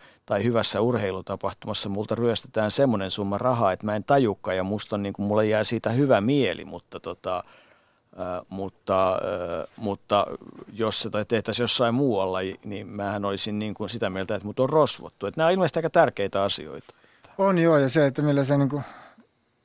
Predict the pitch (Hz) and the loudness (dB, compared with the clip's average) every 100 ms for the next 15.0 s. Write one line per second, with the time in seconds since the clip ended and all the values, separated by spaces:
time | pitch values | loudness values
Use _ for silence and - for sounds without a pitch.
0 | _ _ 170 143 147 143 143 139 135 151 | _ _ -10 -4 0 2 2 0 2 4
1 | 147 156 143 131 147 131 147 135 156 147 | 6 4 2 0 -2 -2 -2 -2 0 2
2 | 131 - 120 117 131 - - 127 127 151 | 2 2 0 0 -4 -4 0 2 2 0
3 | 139 127 147 - 135 127 123 117 127 - | 0 2 0 2 2 4 2 0 -6 -12
4 | _ _ - - - _ _ _ _ _ | _ _ -20 -20 -20 _ _ _ _ _
5 | _ _ _ _ _ 180 165 143 139 131 | _ _ _ _ _ 2 6 6 6 2
6 | 123 _ - 160 147 127 151 139 131 131 | -4 _ 0 4 4 6 6 6 4 4
7 | 127 127 123 135 127 127 127 127 131 - | 4 2 -2 0 0 0 -2 -2 -2 -6
8 | - 143 135 - 135 135 123 131 120 117 | 0 2 2 0 2 2 2 0 0 0
9 | 117 131 127 120 135 123 156 139 123 135 | -2 -4 -4 -4 -4 -2 -4 -6 -2 -2
10 | 139 139 131 127 131 135 135 127 123 127 | 2 4 4 2 0 2 2 2 0 0
11 | 123 123 123 - 135 123 120 123 123 120 | 0 2 0 0 0 0 0 0 0 0
12 | 117 120 120 131 123 139 123 113 117 117 | -2 -4 -2 -2 -2 -4 -4 -4 -4 -4
13 | 120 123 117 120 127 120 139 127 131 123 | -6 -10 -10 -6 -6 -2 -2 0 0 2
14 | 123 139 127 123 139 143 - 127 127 | 0 0 0 2 2 2 0 2 2